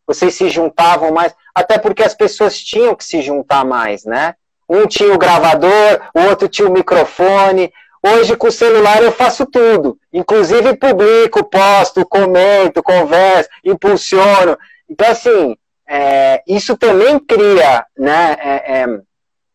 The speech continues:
rega esse individualismo mais ainda, de uma certa maneira. Então, acho que é legal sempre, sempre dizer isso. Vamos trocar mais, vamos trocar mais, vamos, vamos pensar mais coletivamente, né?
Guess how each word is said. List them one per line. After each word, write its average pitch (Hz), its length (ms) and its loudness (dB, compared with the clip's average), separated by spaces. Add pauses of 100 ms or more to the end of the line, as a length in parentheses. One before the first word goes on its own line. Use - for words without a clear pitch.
(200)
rega 147 600 2
esse 139 260 -2
individualismo 143 760 -2
mais 170 260 -2
ainda, 214 360 0
de 131 100 -6
uma 123 140 -4
certa 123 300 -6
maneira. 110 400 -14 (680)
Então, 135 1000 -4 (320)
acho - 140 -8
que 156 80 -2
é 151 40 2
legal 151 640 0 (180)
sempre, 175 580 -4
sempre 196 460 -4 (420)
dizer 143 420 0
isso. 135 180 -6
Vamos 202 240 0
trocar 180 380 -2
mais, 165 320 0
vamos 185 200 -4
trocar 170 320 -4
mais, 156 340 -2
vamos, 170 340 -4 (400)
vamos 160 160 -6
pensar 170 380 -2
mais 165 220 -2
coletivamente, 147 1120 -4
né? 151 260 -6